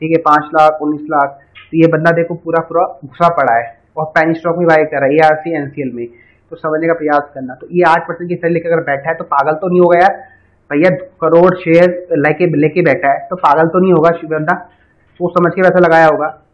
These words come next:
तो देखो इन सबको अगर आप जोड़ते हो तो आपको दिखता है कि बड़ा पैसा लगा है। तो मैं यही बोलूंगा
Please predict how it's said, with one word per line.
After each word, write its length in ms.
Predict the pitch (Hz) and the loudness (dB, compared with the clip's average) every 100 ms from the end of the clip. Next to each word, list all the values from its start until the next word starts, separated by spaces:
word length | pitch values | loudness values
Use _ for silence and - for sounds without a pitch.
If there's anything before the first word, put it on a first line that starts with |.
| - | -6
तो 80 | |
देखो 200 | 160 160 170 | 0 0 0
इन 140 | 175 | -4
सबको 260 | 175 175 180 | -2 -4 -2
अगर 160 | 180 175 | 0 0
आप 80 | 175 | 2
जोड़ते 320 | 160 156 185 | 0 -2 -2
हो 40 | |
तो 80 | 180 | -2
आपको 160 | 170 160 | -2 -4
दिखता 240 | 147 - | -8 -6
है 40 | |
कि 80 | 175 | -4
बड़ा 180 | 151 151 | -2 0
पैसा 220 | 127 139 143 | 0 -2 -4
लगा 180 | 117 | -6
है। 60 | 117 | -8
तो 120 | - | -8
मैं 100 | 175 | -6
यही 180 | 156 156 | -2 0
बोलूंगा 320 | 160 160 165 | 0 0 -2